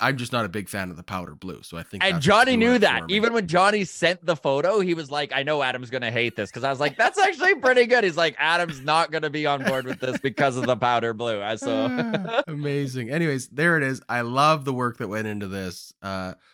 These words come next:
Speaker 1: so I guess what I'm suggesting here is to the rest of the grounds crew and anybody watching, uh,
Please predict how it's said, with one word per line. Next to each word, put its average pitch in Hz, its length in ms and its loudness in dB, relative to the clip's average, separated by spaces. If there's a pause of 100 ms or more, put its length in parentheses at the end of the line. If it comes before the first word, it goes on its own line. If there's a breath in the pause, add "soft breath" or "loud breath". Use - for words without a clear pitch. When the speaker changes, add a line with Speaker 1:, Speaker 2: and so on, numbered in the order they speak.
(100)
Speaker 1:
so - 180 -8
I 104 140 -2
guess 131 400 -4
what 101 100 -6
I'm 107 340 -4 (140)
suggesting 101 760 -8
here 85 240 -10
is 80 340 -14 (300 soft breath)
to 110 80 -10
the 107 80 -4
rest 131 220 -4
of 113 60 -8
the 107 60 -6
grounds 98 380 -6
crew 80 340 -14
and 85 100 -12
anybody 95 380 -6
watching, 87 560 -8 (540)
uh, 87 180 -10